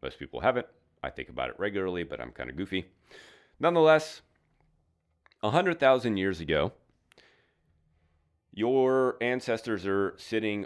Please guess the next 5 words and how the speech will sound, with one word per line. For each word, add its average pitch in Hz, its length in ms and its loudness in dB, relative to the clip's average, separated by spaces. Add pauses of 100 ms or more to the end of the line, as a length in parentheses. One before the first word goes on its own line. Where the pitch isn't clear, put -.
on 95 540 -2 (560)
the 90 300 2
plains 107 420 -4
of 87 140 -4
Minnesota. 123 520 4